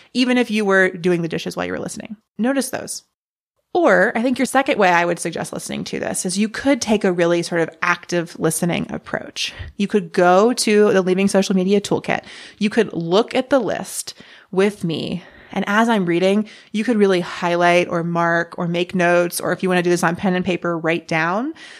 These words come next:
the items on the list that stand out. And then at the end, you'll have your own new list of just the stuff that you want to do. Because I want to be really clear, this list of a hundred ways to share your work and life that aren't social media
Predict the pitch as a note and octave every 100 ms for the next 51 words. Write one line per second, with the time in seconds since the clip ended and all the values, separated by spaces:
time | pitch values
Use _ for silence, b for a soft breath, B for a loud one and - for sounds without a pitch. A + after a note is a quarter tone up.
0 | B - F#3 G3+ A3 G3+ F3 E3 D#3+ -
1 | - - - E3+ E3 - B B - C4
2 | D#4 D#4+ C4+ E4+ E4 G#3+ G#3 A#3+ A#3 B3
3 | A3 A3 A3 A3+ G#3 G3+ D#4 F#3 C#3 E3+
4 | - - F#3+ F3+ B3 - A#3 A3+ G#3 F#3
5 | F3 F3 F#3 D#3+ - - - _ _ _
6 | _ - B3+ D4 D4+ F#4 E4+ C4 C4 F#3+
7 | - G3 C#3+ G3+ _ A#3+ A3+ D#4 - B3
8 | G3 A#3 A#3+ A3 F#3 G3 G3+ F#3+ - F#3
9 | F3 E3 E3+ F3 E3 E3+ F3+ - F3 F3
10 | - F3 F3+ F3 F3 G3 A3